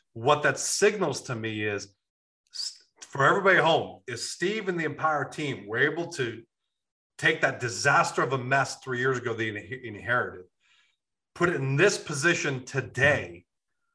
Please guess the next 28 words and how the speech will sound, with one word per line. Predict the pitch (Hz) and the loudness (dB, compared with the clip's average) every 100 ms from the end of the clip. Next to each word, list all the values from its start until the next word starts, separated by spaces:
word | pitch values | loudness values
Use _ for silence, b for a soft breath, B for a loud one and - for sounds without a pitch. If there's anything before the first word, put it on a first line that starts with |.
| _ _ | _ _
scraping, | - - - 156 190 180 175 | -10 -8 0 4 4 6 2
scratching, | - - - 165 156 - 156 151 143 - | 2 -4 0 0 0 0 0 -2 -6 -8
you | 151 | -2
know, | 131 120 | -2 -2
all, | 139 147 156 - _ _ _ _ _ _ _ _ _ _ _ _ | 2 2 2 -6 _ _ _ _ _ _ _ _ _ _ _ _
you | 143 143 | -6 2
just | 170 165 | 4 4
have | 160 151 | 4 4
to | 147 | 2
extrapolate | - - 156 147 143 135 131 127 | -4 -4 4 6 6 2 0 -2
the | |
next | 120 135 139 - | -2 0 -2 -4
three | 135 117 | -4 -4
years. | 110 104 98 - _ _ _ _ _ _ | -2 -2 -2 -6 _ _ _ _ _ _
You've | 120 120 | -10 2
got | 131 123 | 4 4
resources, | 127 135 131 131 127 131 120 - - | 2 2 2 2 2 -2 -2 -8 -12
you've | 110 | 0
got | 131 123 120 | 2 2 4
brand, | 131 127 123 120 117 _ _ | 4 6 2 0 -8 _ _
you've | 113 104 | -10 4
got | 131 - | 4 4
products, | - 131 120 120 - - - | 2 4 4 2 -2 -12 -14
you've | 113 110 | -8 0
got | 123 | 0
clinics | - 139 127 117 | 2 -2 -2 -4
rolling | 127 117 113 | -4 -2 2
out, | 120 117 - | 2 2 -2